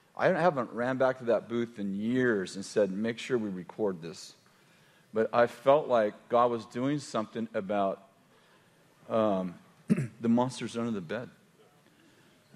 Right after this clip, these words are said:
And, um, probably we all had, I don't know, most of us probably had fears of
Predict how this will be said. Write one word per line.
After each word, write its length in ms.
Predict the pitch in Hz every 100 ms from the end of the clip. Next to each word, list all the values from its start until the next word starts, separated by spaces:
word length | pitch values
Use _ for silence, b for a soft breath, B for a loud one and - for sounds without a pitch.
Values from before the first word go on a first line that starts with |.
| -
And, 200 | 113 107
um, 280 | 104 95 98
probably 340 | - 139 120 110
we 40 |
all 220 | 117 127
had, 260 | 127 110 98 -
I 80 | 123
don't 120 | 117
know, 120 | 104
most 400 | 101 104 113 -
of 60 | 98
us 80 | 98
probably 280 | 110 101
had 140 | 104 95
fears 380 | - 110 107
of 100 | 98